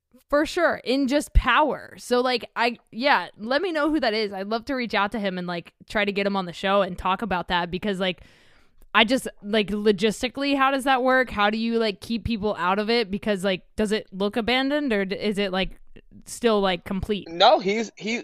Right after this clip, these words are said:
Speaker 2: he's got all the power on. It's complete. He just took the sign down that calls it a school, and it's just, like, a, a regular building now, but it's a,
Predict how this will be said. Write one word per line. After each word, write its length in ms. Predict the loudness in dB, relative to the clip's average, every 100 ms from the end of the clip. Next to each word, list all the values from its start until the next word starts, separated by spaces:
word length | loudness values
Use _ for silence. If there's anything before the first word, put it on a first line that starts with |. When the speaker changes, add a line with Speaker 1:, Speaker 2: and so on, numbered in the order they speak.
| -8
Speaker 2:
he's 260 | -4 0
got 140 | 2 6
all 180 | 6 6
the 100 | 4
power 460 | 2 4 4 0
on. 220 | 0 -2
It's 240 | -4 -8 -8
complete. 580 | -8 -8 -8 -10 -10 -10
He 120 | -10
just 180 | -4 0
took 180 | 0
the 80 | -2
sign 380 | 0 4 4 4
down 260 | 2 2 -2
that 160 | -10 -12 -18 -6
calls 280 | -2 -2 -4
it 80 | -12
a 60 |
school, 460 | -12 -12 -10 -8 -8
and 80 | -10
it's 120 | -10
just, 220 | -10 -6
like, 160 | -4 -2
a, 120 | 0
a 180 | 0 2
regular 380 | 2 2 0 0
building 340 | 0 0 -2
now, 180 | -4 -6
but 100 | -4
it's 160 |
a, 60 | -4